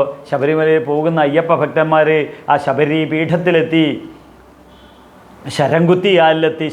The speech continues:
ശരം സമർപ്പിച്ച് അയ്യപ്പ ദർശനം, അയ്യപ്പ സർമ-, ദർശനം മര-, മറ്റൊന്നുമല്ല, അവനവനിലെ ശരണമന്ത്ര സംസ്കൃതിയാണ്. അത് കുടുംബത്തിൽ തുടങ്ങി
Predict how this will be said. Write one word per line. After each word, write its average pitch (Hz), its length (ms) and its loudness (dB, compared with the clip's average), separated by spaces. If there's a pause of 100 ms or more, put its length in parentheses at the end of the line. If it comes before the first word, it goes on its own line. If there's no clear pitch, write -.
ശരം 151 260 -2
സമർപ്പിച്ച് 156 600 -4 (440)
അയ്യപ്പ 156 400 -2 (500)
ദർശനം, 156 520 -2 (440)
അയ്യപ്പ 165 360 0
സർമ-, 156 420 -4 (300)
ദർശനം 160 480 0 (420)
മര-, 160 400 2
മറ്റൊന്നുമല്ല, 165 720 0 (1000)
അവനവനിലെ 151 840 0 (480)
ശരണമന്ത്ര 156 880 -2 (160)
സംസ്കൃതിയാണ്. 160 1120 0 (440)
അത് 160 200 0
കുടുംബത്തിൽ 185 760 0 (120)
തുടങ്ങി 175 460 0